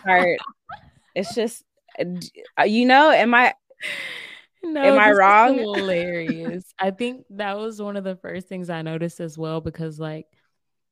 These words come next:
Speaker 2: it's kinda like the cashier is racing you. It's
Speaker 1: Oh,
Speaker 2: like you
Speaker 1: yeah.
Speaker 2: and the cashier are racing to see who can be faster than the other person. And then the people behind
Speaker 1: Yes.
Speaker 2: you are just staring at you like you're dumb.
Speaker 1: If,
Speaker 2: But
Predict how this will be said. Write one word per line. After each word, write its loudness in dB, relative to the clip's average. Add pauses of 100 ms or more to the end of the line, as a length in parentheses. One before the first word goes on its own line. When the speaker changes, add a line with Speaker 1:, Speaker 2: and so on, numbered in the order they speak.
Speaker 2:
it's -4
kinda -6
like -6 (160)
the -2
cashier -8
is -10
racing -6
you. -8
It's -8
Speaker 1:
Oh, 0
Speaker 2:
like 0
you 0
Speaker 1:
yeah. -4
Speaker 2:
and -4
the -8 (100)
cashier -2
are -4
racing -4
to -12
see -12
who -4
can -6
be -4
faster -6
than -8
the -10
other -8
person. -12 (560)
And -4
then -4 (380)
the -2
people -6
behind -4
Speaker 1:
Yes. -10
Speaker 2:
you -6 (260)
are -2
just -8
staring -6
at -10
you -6
like -8
you're -10
dumb. -10 (460)
Speaker 1:
If, -8
Speaker 2:
But 2